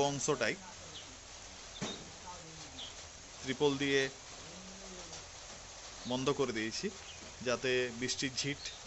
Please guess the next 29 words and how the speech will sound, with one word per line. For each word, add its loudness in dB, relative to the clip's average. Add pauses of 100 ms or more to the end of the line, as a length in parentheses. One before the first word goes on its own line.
(100)
এদিকে 4
না 6
আসতে -2
পারে, 0 (1300)
বা 6 (540)
জলীয় 8
বাষ্পপূর্ণ 2 (160)
যে 8 (200)
ঠান্ডা 4
বাতাস, 6 (220)
সেটাও 4
কিন্তু 2
ছাগলের 4
ক্ষেত্রে 2 (500)
এই 10
অবস্থায় 6
ঠান্ডা 6
লাগার 6
কারণ 6
হতে 2
পারে। 2 (560)
এই 10
জন্য 6 (180)
পুরোপুরিভাবে 4 (1400)
ওই 8
দিকের 8 (360)
থেকে 2 (160)
হাওয়া 8 (100)
আসা 6